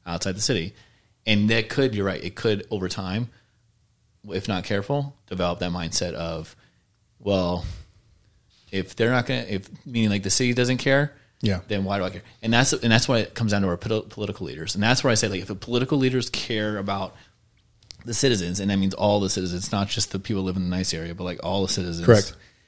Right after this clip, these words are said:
Speaker 1: And they, we are able to have justice for the people who are
Speaker 2: Everyone.
Speaker 1: being victimized, which means that people who commit crimes are staying in jail and being prosecuted. And the police officers who are policing the cities are able to make an impact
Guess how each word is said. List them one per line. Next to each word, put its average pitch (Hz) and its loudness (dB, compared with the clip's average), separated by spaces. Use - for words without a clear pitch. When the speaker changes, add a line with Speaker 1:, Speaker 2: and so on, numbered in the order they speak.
Speaker 1:
And 92 0
they, 95 4
we 101 4
are 104 6
able 98 4
to 92 0
have 98 2
justice 104 4
for 107 6
the 104 6
people 107 2
who 104 6
are 95 4
Speaker 2:
Everyone. 92 0
Speaker 1:
being 104 4
victimized, 87 0
which 87 -2
means 98 2
that 90 -2
people 104 -4
who 101 -2
commit 92 0
crimes 101 0
are 92 -4
staying 101 2
in 95 2
jail 95 2
and 87 -4
being 92 -4
prosecuted. 90 -2
And 98 2
the 92 0
police 120 0
officers 101 0
who 95 -2
are 90 -2
policing 127 2
the 90 2
cities 92 2
are 85 -4
able 92 0
to 87 -2
make 95 2
an 104 -6
impact 110 -2